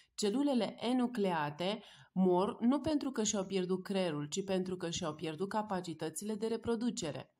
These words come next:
Fără capacitatea de a-și, uh, reproduce părțile, celulele enucleate nu pot înlocui cărămizile de proteine deteriorate și nici nu se pot, uh, replica.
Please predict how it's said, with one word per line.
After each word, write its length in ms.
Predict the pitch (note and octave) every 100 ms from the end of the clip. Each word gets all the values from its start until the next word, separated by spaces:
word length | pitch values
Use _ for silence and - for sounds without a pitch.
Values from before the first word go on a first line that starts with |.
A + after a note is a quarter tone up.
| - - - -
Fără 220 | G3 G#3
capacitatea 760 | G#3 F#3+ F3 F3+ F3 G3+ A#3
de 120 | G3 G3
a-și, 300 | F#3 - F#3
uh, 260 | F3 D#3+
reproduce 680 | E3+ G3 G3+ F3 G3 G3 F3+ - - - _
părțile, 540 | G3+ A3+ A3+ G3+ F3
celulele 880 | F3 F#3 F3+ F3+ F#3+ F#3+ F3 E3 -
enucleate 840 | - F#3+ G3 F#3+ F#3+ E3 D3 E3+ A3
nu 200 | G#3 G3
pot 260 | G#3 B3+ A3+
înlocui 480 | F3+ D#3 D#3 E3
cărămizile 720 | G3+ G#3+ G3+ F#3 D#3 D3+ E3+ F#3+
de 140 | G3+
proteine 600 | G3 F#3+ F#3+ D#3 D#3 F#3+
deteriorate 800 | F#3 F#3+ G#3+ G#3 F#3+ D#3 C#3+ G3+
și 160 | G#3+ G3+
nici 180 | F3 F3+
nu 100 | G3
se 160 | -
pot, 280 | G3 E3 -
uh, 80 | F#3+ F3+ F#3 - - -
replica. 800 | F#3+ G3+ A3+ A3+ A3+ D3 -